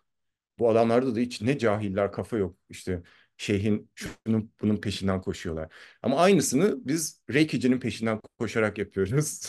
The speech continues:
<laughs> İşte hatta ölmüş ama yaşamayan adamların peşinden koşarak yapıyoruz. Niye? Biz aydınız. Hani işte neymiş o Hintli bilmem ne.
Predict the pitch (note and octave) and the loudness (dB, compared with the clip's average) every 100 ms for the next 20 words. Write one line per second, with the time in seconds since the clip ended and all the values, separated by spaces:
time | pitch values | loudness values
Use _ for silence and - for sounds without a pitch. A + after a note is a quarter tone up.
0 | A2 C3+ B2+ - A#2+ A#2 C3+ D3+ D#3 C#3 | -8 -6 -4 2 2 4 2 4 4 4
1 | C3 D3+ F#3 - B2+ B2+ C3 B2+ D#3 C#3+ | 2 2 -2 -2 -2 2 4 4 2 2
2 | D3 B2 C3+ B2+ C3 C3+ C3 - B2+ B2+ | 2 4 2 2 -4 -2 -4 -2 -2 0
3 | B2 G#2 B2+ A#2 A2 G2+ B2+ F3+ - - | -2 0 2 2 -2 -2 -2 -2 -8 -18
4 | - A#2+ D3+ B2 A2+ A2 A2+ G2 A#2+ - | -2 0 0 -4 2 2 2 -2 -4 -6
5 | F#2+ F#2 G2+ G#2+ _ _ _ _ _ _ | -4 -2 -2 -6 _ _ _ _ _ _
6 | _ _ _ _ - - G#2 - B2 B2 | _ _ _ _ -10 -6 -6 2 4 4
7 | G2 - C3 C#3 C#3 A2 - A#2+ C3 A2 | 2 -2 -2 -2 2 0 0 0 0 0
8 | G#2+ G#2+ F#2+ F2+ C3+ | -2 0 0 -4 -8